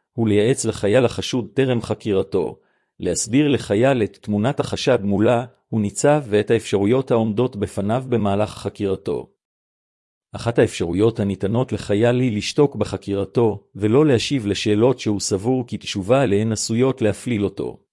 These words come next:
עבירות בנשק בצבא, לא לוותר על ייצוג איכותי. ביצוע עבירות בנשק במהלך הצבא מעמיד את החייל המבצע אותם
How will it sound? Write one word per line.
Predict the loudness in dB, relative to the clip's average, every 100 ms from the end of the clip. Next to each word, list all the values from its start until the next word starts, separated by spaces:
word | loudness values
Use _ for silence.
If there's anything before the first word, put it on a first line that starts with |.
| _ _ _ _ _ _ _ _ -6
עבירות | -2 0 0 0
בנשק | 0 0 0 -2 -4
בצבא, | -4 -4 -2 0 2 2 -2 _
לא | 2 4
לוותר | 4 2 2 2 2
על | 2
ייצוג | 0 -2 -4 -2
איכותי. | -4 -6 -10 -12 -12 _ _ _ _ _ _ _ _ _ _ -10
ביצוע | -8 0 2 4
עבירות | 2 0 0 0
בנשק | -2 -2 -2 -4 -4
במהלך | -4 -2 0 0 -2
הצבא | -4 -4 0 0
מעמיד | 0 0 0 -2
את | -4
החייל | -2 0 2
המבצע | 2 -2 -2 0 2
אותם | 2 2 -2